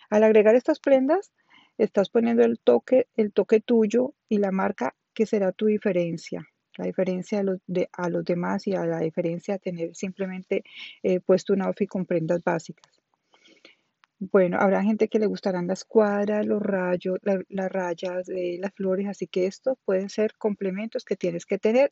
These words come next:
y puedes separarlos en tu closet aparte de las prendas básicas. Entonces, vamos a tener un closet en el cual vamos a poner,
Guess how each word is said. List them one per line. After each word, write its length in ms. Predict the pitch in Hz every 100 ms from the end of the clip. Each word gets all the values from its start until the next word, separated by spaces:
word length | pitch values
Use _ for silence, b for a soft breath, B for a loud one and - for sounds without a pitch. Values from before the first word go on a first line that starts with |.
| _
y 100 | 220
puedes 380 | - 220 220 233
separarlos 560 | 226 208 180 170 170
en 120 | 208 196
tu 140 | 185
closet 420 | - 175 180 -
aparte 460 | 202 180 175 165 180
de 160 | 180 180
las 180 | 170
prendas 420 | - 170 165 175 170
básicas. 600 | 202 190 190 - 170 - B B B B B
Entonces, 400 | 196 214 208 202
vamos 240 | 190 214
a 40 | 254
tener 320 | 254 208 190
un 80 | 214
closet 300 | 226 214 233
en 60 |
el 100 | 220
cual 180 | - 185
vamos 220 | 185 185 196
a 60 |
poner, 380 | - 196 175